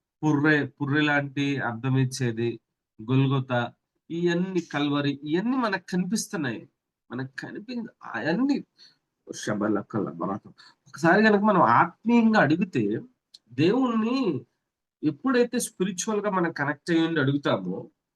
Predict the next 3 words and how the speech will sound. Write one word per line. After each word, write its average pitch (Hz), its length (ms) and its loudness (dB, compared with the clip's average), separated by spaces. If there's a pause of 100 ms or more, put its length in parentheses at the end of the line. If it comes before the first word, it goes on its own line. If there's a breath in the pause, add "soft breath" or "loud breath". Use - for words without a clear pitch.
(1300)
ఎంత 208 460 -6
గొప్పగా 175 440 4
చెప్తాడంటే, 135 880 -2